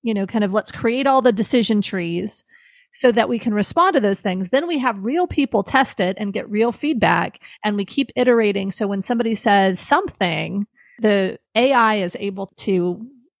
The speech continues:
decode it and has a, one of many responses that they can provide that are appropriate.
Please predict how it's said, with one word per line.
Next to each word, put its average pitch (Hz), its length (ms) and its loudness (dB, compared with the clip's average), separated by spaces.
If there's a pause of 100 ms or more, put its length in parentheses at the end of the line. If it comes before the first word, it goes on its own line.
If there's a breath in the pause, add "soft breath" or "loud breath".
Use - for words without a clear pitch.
(340)
decode 339 520 2
it - 480 -2 (360)
and 202 120 -4
has 208 360 0
a, 196 340 -2 (240)
one 226 260 -2
of 190 100 -4
many 220 300 -2
responses 180 640 -4
that 170 100 -4
they 180 120 -2
can 175 160 -6
provide 180 760 0
that 208 180 4
are 190 220 2
appropriate. - 640 -10